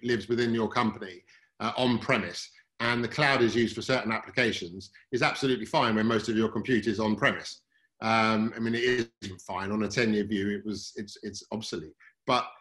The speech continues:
there has been a very significant acceleration to the cloud,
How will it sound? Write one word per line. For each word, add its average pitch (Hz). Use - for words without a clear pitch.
there 123
has 120
been 123
a 117
very 127
significant 120
acceleration 95
to 101
the 104
cloud, 117